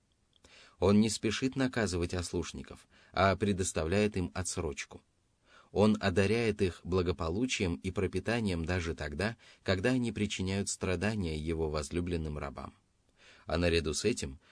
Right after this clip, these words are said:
он распахивает перед ними врата покаяния и призывает их отречься от злодеяний,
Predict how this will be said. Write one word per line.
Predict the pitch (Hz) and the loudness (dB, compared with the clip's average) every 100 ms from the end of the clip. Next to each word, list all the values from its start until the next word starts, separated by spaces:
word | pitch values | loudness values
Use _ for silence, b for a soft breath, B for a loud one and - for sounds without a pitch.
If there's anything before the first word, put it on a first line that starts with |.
| b | b
он | 85 117 | 0 4
распахивает | 123 107 - 98 104 104 104 - | 4 2 0 0 0 0 0 0
перед | 87 82 | -2 0
ними | 95 98 | 2 2
врата | 85 82 80 87 | 2 0 0 -2
покаяния | 82 78 73 69 101 110 82 76 b b - | -2 -6 -6 -2 -2 -2 -6 -10 b b -4
и | 82 | -2
призывает | 87 80 82 113 107 | 0 0 2 0 0
их | 107 104 - | -2 -4 -6
отречься | 90 - 110 104 - 76 | -4 -2 -2 -2 -4 -4
от | - 78 | -6 -4
злодеяний, | 85 80 73 82 123 113 69 | 0 0 0 -2 -2 -2 -4